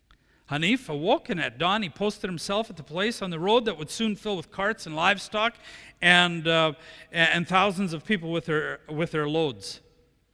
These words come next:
In the late afternoon, several miles away, it had already been a full day, and it would be another hour of walking to get to the secluded place selected for this week's all-night prayer meeting. We're talking about another man now.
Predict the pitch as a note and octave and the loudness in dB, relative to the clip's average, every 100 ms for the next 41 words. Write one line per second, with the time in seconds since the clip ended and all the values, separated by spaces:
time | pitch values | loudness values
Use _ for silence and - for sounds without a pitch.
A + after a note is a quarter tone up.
0 | _ _ _ - E3 D#3 D#3+ E3+ F#3 F#3+ | _ _ _ -4 -2 2 6 8 8 6
1 | F#3+ F#3 G#3+ A#3+ - F#3 F#3+ F3+ F#3 F#3+ | 2 0 0 0 0 0 2 2 2 2
2 | D#3+ F3 D#3+ B3+ F#4 - - _ _ - | -2 -2 2 0 -2 -12 -20 _ _ -20
3 | _ _ - D3 D#3 D#3 F3 F#3+ C4 D#4 | _ _ -6 0 2 4 4 6 6 6
4 | A#3+ A#3 G#3+ - A3 G3 F3+ F3+ G#3+ G#3+ | 6 4 2 2 2 2 4 4 4 2
5 | G3 F#3 G3+ G3+ G3+ A#3+ C#4 C4+ A3+ B3+ | 0 0 2 2 4 2 2 4 6 6
6 | C4 A#3+ A#3+ A3+ - G3 F#3+ F3 G3+ - | 4 2 2 0 0 -4 -2 0 -2 -2
7 | G3 F3 - E3+ - - A#3 C4 C4+ - | -4 -4 -6 -10 -8 -2 0 0 -2 -8
8 | - A#3 G#3 E3 - - - - - _ | -10 -2 -2 -2 -8 -16 -20 -20 -20 _
9 | - F3 E3 G#3 A#3 G#3+ F3+ - F#3 E3+ | -8 -6 2 2 2 -4 -6 -6 -2 0
10 | G#3+ - F#3 A3 - - F#3 G3+ G3+ G3+ | -2 -4 -4 -4 -8 -8 0 2 2 0
11 | F3+ F#3+ - - G#3+ G#3 E3+ D#3+ C3+ B2 | 0 -2 -4 -4 2 2 2 0 -2 -6
12 | B2 D#3+ C#3 - C3+ C#3 D#3+ F3+ D#3 B2 | -8 -6 -6 -6 -8 -6 -4 -4 -6 -8
13 | A2 G#2 G#2 F#2 | -10 -12 -16 -16